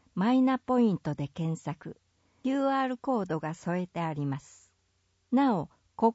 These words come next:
会での予算成立が前提です。ポイントの利用時期が近づくと、マイナンバーカードの交付申請が混み合い、申請から交付まで通常一ヶ月よりも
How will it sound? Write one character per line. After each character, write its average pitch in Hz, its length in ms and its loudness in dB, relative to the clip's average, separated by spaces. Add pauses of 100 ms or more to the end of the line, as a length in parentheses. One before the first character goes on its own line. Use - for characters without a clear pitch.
会 285 280 0
で 247 120 4
の 190 220 2
予 180 140 0
算 269 280 4
成 226 280 0
立 226 260 -6
が 214 160 0
前 175 340 2
提 170 220 0
で 165 160 -4
す。 - 240 -16 (560)
ポ 240 160 4
イ 294 140 6
ン 277 80 4
ト 226 160 0
の 226 180 4
利 202 180 0
用 269 220 4
時 254 140 -6
期 214 120 -6
が 175 140 2
近 - 220 -6
づ 196 180 -4
く - 120 -14
と、 - 220 -2 (260)
マ 220 140 4
イ 269 100 6
ナ 269 180 6
ン 262 100 4
バ 262 180 2
ー - 20 -14
カ 277 180 -2
ー 233 60 0
ド 180 140 0
の 156 260 -2
交 262 220 0
付 254 140 -4
申 254 260 2
請 185 280 -2
が 156 180 -4
混 175 180 0
み 190 180 2
合 175 100 0
い、 143 100 -6 (420)
申 262 180 2
請 269 260 -4
か 247 160 -2
ら 214 180 -4
交 240 260 0
付 247 140 -6
ま 220 180 4
で 156 180 -8 (120)
通 226 240 -4
常 208 320 -4 (360)
一 175 220 -8
ヶ 220 140 -6
月 175 400 -10 (560)
よ 247 160 4
り 226 140 6
も 151 180 2